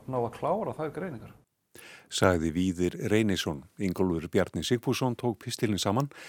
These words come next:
Speaker 2: Nánar verður fjallað um nýjar ógnir og getu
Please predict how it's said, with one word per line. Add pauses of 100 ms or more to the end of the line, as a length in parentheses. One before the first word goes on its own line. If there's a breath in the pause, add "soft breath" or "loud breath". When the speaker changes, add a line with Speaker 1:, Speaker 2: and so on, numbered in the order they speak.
(280 loud breath)
Speaker 2:
Nánar
verður
fjallað
um
nýjar
ógnir
og
getu